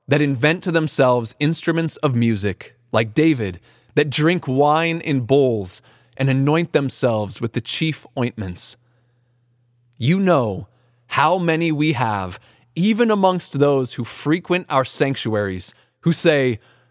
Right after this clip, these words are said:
"Begone, dull care." They never sit down for half an hour and turn over the word of God to see whether these things be so.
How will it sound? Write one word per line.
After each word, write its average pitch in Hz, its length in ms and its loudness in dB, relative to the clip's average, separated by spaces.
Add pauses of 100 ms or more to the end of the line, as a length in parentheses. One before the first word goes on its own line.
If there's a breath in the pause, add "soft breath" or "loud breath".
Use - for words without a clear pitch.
(240 soft breath)
"Begone, 160 600 0
dull 135 240 0
care." 147 500 -2 (640)
They 180 180 0
never 202 360 0
sit - 340 -2
down 170 300 2
for 143 160 -2
half 180 340 0
an 202 80 -2
hour 160 420 2 (200 loud breath)
and 147 120 -2
turn 202 360 -2
over 196 280 2
the 170 120 0
word 180 260 2
of 160 160 -2
God 135 380 2 (180 loud breath)
to 143 100 -2
see 185 380 0
whether 160 320 2
these 160 320 -2
things 131 380 0
be 127 160 -2
so. 110 580 -2